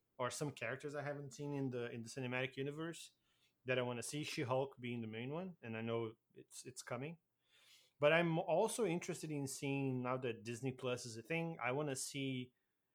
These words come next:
like, yes, I like the movies, and I'm gonna see the movies because I'm a bitch, obviously, so I will. But I wanna see more T V series. Like, I, I enjoy the Netflix ones, not all of them, as we talked about last episode.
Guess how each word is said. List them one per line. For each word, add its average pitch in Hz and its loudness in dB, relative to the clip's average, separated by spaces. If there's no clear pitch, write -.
like, 156 6
yes, 190 6
I 185 8
like 160 6
the 139 -2
movies, 135 2
and 117 2
I'm 120 2
gonna 120 0
see 120 -6
the 117 -6
movies 113 -8
because - -10
I'm 123 -2
a 113 -6
bitch, 120 -6
obviously, 131 -2
so 113 -6
I 107 -2
will. 120 -2
But 139 6
I 151 10
wanna 190 8
see 190 4
more 143 6
T 151 2
V 143 4
series. 107 -4
Like, 139 4
I, 190 10
I 147 6
enjoy 151 4
the 123 2
Netflix 127 -2
ones, 190 2
not 277 8
all 143 10
of 165 0
them, 208 0
as 131 2
we 131 -4
talked - 2
about 127 0
last 127 -2
episode. 151 -4